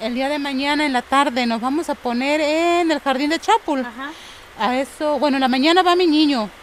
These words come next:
Speaker 1: También tenemos palmía, tenemos mano, flor mano de león,
Speaker 2: Ajá.
Speaker 1: tenemos flor de rosa muerto y sote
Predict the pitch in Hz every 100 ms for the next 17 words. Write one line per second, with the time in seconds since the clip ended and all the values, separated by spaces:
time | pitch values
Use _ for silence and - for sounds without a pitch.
0 | - - 247 247 269 320 311 320 339 -
1 | 220 220 247 294 302 320 320 - 247 262
2 | 277 302 320 330 - - - - 233 269
3 | 294 311 294 262 220 285 294 294 311 302
4 | 247 226 214 247 294 330 359 214 - -
5 | - 247 240 269 302 311 - 294 294 277
6 | 240 - 226 254 311 - 349 339 226 240
7 | 302 311 320 320 311 - 294 320 - 349
8 | 359